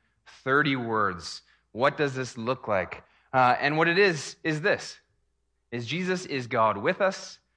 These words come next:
come to show us God's love, save us from sin,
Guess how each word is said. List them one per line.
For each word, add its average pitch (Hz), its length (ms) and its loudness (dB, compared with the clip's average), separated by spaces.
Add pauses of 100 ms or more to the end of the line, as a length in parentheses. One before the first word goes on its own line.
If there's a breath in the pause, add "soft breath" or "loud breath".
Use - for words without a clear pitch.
(140)
come 175 260 2
to 151 100 -4
show 156 400 0
us 120 320 0
God's 107 280 0
love, 160 320 2 (840)
save 143 260 0
us 139 100 -2
from 110 160 -8
sin, 170 360 -4